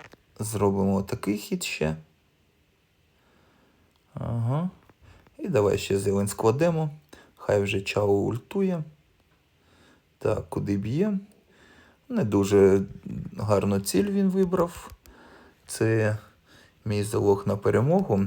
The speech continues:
Давай її приспимо, Чао вб'ємо. Є.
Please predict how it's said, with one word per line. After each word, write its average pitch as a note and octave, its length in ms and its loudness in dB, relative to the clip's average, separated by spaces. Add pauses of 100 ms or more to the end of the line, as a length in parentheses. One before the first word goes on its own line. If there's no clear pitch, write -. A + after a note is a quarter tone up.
Давай G#2 380 2
її G2+ 160 0
приспимо, A#2+ 680 -2
Чао G2+ 400 2
вб'ємо. A2 580 -2 (1080)
Є. G#2+ 480 -2